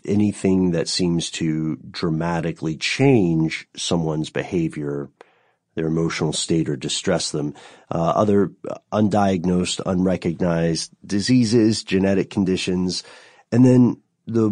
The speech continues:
more complex, the, uh, the more complex phenomenon of social pressures or behavior running in contravention to social mores, norms, or values of the time.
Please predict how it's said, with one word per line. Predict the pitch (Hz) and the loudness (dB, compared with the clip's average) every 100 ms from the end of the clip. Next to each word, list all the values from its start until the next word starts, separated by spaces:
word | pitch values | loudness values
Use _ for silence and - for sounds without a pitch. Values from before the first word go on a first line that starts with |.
| 101 - | 0 0
more | 113 113 113 104 101 | 2 4 4 2 0
complex, | - 107 92 - 113 107 - - - - | -2 -2 -2 2 2 2 -2 -6 -8 -4
the, | 104 95 - | 0 0 0
uh, | 101 95 | -2 0
the | 90 | 2
more | 101 104 | 2 2
complex | 98 92 139 139 - | 0 -2 0 0 -2
phenomenon | - 90 87 85 82 85 | 0 0 2 0 0 -2
of | 85 - | -2 -2
social | - 135 - 90 | 0 2 0 -4
pressures | - 87 - 90 82 | -2 -4 -2 -2 -2
or | - 92 85 | -2 -2 -2
behavior | 90 120 135 101 92 90 - - - - | -4 2 2 4 2 2 -2 -10 -12 0
running | 113 120 117 117 - | 2 4 6 4 2
in | 95 95 | 0 -2
contravention | - 107 104 101 90 87 87 - 87 85 | 0 0 0 0 -2 0 -2 0 0 0
to | - 85 | -2 -4
social | - 87 78 85 | -2 -2 -2 -2
mores, | 82 95 95 92 90 85 - | 0 0 0 0 -2 -4 -2
norms, | 90 85 85 80 80 78 - | -2 0 0 -2 -2 -4 -6
or | 82 80 76 | -4 -4 -4
values | 82 82 80 76 73 73 - - - - _ | -2 -2 -2 -4 -4 -6 -8 -12 -20 -20 _
of | 87 78 71 - - | -4 -2 -4 -12 -8
the | 78 | -8
time. | - 85 67 - - | -6 -4 -4 -4 -8